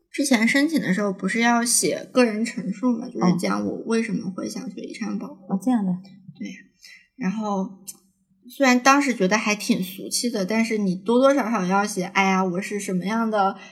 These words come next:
Speaker 1: 成长环境让我有了这种爱好啊什么的。
Speaker 2: 嗯。嗯。
Speaker 1: 觉得，嗯，如果要以后，因为我马上要去学遗产保护嘛，
Speaker 2: 嗯。
Speaker 1: 就以后要从事这种行业的话，其实这个，这个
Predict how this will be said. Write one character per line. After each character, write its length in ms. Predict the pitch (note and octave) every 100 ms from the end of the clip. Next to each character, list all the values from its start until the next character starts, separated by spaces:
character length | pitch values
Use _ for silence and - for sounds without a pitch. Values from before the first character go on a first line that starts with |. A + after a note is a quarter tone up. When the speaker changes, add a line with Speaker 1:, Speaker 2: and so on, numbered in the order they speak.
| -
Speaker 1:
成 260 | - A3 A#3
长 240 | B3+ G3+
环 300 | A3+ F3+ G#3+
境 260 | C#4 C4+ B3
让 200 | A#3+ A#3
我 80 |
有 100 | A#3
了 140 | F#3+ G#3+
这 80 | B3
种 160 | A#3
爱 320 | - C#4+ C4+
好 180 | C4+ C4
啊 500 | A#3+ G#3+ G3+ F#3+ F#3+
什 140 | G#3+ G3
么 180 | F#3+
的。 80 | F#3+
Speaker 2:
嗯。 40 | F#3+
嗯。 60 | - - - - _ -
Speaker 1:
觉 140 | -
得， 400 | F#3 G3+ G3+ A#3+ - - _ _ _ _ -
嗯， 640 | F3+ E3+ D#3+ D#3+ - - _ _ _ _ _ _ _ _ _ -
如 180 | F#3+
果 140 | G3 E3
要 520 | F3 F#3+ F#3 D#3 - - _ _ _ _ _ _
以 120 | F#3+
后， 260 | F3+ G#3 G3+
因 100 | G#3+
为 60 | A#3
我 80 | A3
马 200 | F#3+ G3
上 120 | G3
要 40 |
去 140 | G3 F#3+
学 180 | F#3 D3
遗 120 | F#3
产 200 | G3 F#3
保 160 | F3+
护 140 | F#3+ F#3
嘛， 80 | F#3
Speaker 2:
嗯。 80 |
Speaker 1:
就 80 | F3
以 180 | E3+ F#3
后 120 | G3+
要 120 | G#3
从 220 | G#3+ F#3+ A3
事 80 |
这 140 | A#3+ B3+
种 80 | G#3+
行 220 | - G3
业 100 | A3
的 140 | A3 A3
话， 120 | G#3
其 180 | - A#3
实 260 | B3+ C4 - - - - _ _
这 120 | - A#3+
个， 460 | F#3 - - - _ _ _ _ -
这 100 | G3+
个 140 | F#3